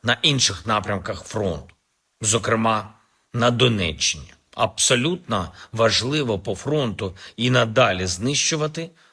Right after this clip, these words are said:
російську техніку, всю логістику, якою користується окупант.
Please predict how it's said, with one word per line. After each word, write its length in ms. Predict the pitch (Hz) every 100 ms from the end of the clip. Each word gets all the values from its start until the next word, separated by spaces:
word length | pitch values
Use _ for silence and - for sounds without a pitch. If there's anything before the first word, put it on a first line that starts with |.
| _ _ -
російську 640 | 117 120 - 156 - 135
техніку, 600 | - 104 85 - 65 - _ _ _ _ _ _ _ _
всю 500 | - - 143 147 185 - - -
логістику, 760 | 117 104 139 143 - 156 151
якою 420 | 110 98 147 135
користується 920 | 117 - 117 98 - 139 131 120 - 113 - _
окупант. 540 | - 123 123 - 87